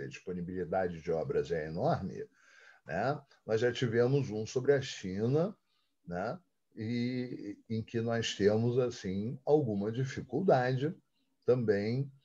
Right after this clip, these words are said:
ah, dentro do, do nosso mercado editorial, obras traduzidas para o português, né? E que, ah, são, assim,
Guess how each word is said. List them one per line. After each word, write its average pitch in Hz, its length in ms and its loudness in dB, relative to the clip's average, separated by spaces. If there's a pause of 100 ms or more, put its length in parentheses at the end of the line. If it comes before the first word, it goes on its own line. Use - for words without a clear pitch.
(320)
ah, 113 400 6
dentro 113 680 0
do, 110 680 -2 (220)
do 113 200 0
nosso 117 1080 0
mercado 110 540 2
editorial, 110 640 2
obras 98 440 -2
traduzidas 113 1120 0
para 82 200 -4
o 87 40 -6
português, 113 1000 -2 (720)
né? 92 320 -4 (440)
E 95 140 -6
que, 104 640 -4
ah, 101 440 4
são, 107 420 -2
assim, 107 720 -2